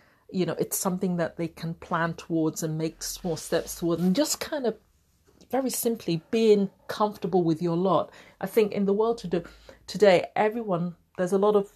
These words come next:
superficiality, and everyone is just trying to be something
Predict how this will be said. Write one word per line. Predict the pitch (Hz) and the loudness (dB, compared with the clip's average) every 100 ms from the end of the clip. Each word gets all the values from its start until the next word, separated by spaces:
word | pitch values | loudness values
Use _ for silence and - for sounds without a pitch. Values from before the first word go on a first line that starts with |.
| _ _ _ _ _ _ | _ _ _ _ _ _
superficiality, | - - 202 175 - - 190 180 170 - 127 131 | -8 -4 -4 -4 -6 0 2 2 0 -2 -4 -4
and | - 165 | -4 -4
everyone | - 208 208 190 175 | -2 -4 -2 -4 -2
is | 165 - | -4 -6
just | - 196 - | -6 -6 -6
trying | - 190 180 | -2 -2 -2
to | - 156 | -4 -4
be | 160 151 156 _ _ | 0 2 0 _ _
something | - - 202 180 180 160 147 165 | -10 -6 -2 -2 -2 -4 -4 -6